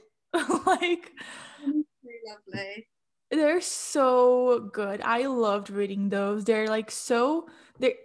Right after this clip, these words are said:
Speaker 1: they're exactly like I was saying, like, romance, pure romance, classical romance. I love these books.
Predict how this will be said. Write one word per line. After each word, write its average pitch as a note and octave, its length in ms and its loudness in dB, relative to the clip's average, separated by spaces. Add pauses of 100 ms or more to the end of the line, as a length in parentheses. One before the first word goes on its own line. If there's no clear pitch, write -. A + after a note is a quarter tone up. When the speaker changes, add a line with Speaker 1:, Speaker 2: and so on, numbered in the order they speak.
Speaker 1:
they're C#4 160 2
exactly G3+ 680 0
like G#3 220 -4
I G#3+ 80 -4
was G3+ 160 -6
saying, G3+ 320 -4
like, G#3 180 -2
romance, G3+ 760 -2
pure B3+ 220 -4
romance, G#3+ 580 2
classical A#3 720 -2
romance. G3+ 520 0
I G#3+ 500 0
love G#3 680 0
these E4+ 220 -4
books. G#4 460 0